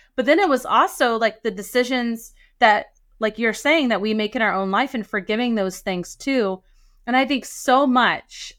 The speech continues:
of Christian, Christian culture, and I'm just gonna be real about it, and, and growing up, was this culture that, like,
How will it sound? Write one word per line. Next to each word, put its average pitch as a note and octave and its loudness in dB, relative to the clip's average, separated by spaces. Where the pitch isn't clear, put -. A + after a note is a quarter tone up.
of G#3 0
Christian, B3 -2
Christian B3+ 0
culture, A3+ -2
and G#3+ -4
I'm G#3+ -2
just G#3+ -6
gonna A#3 -2
be G#3+ -2
real B3 0
about F3 0
it, G#3+ -4
and, G#3+ -2
and G#3+ -6
growing G#3+ 0
up, G3+ -2
was A#3 2
this A#3 -4
culture C#4+ 2
that, G#3+ 2
like, G3 -2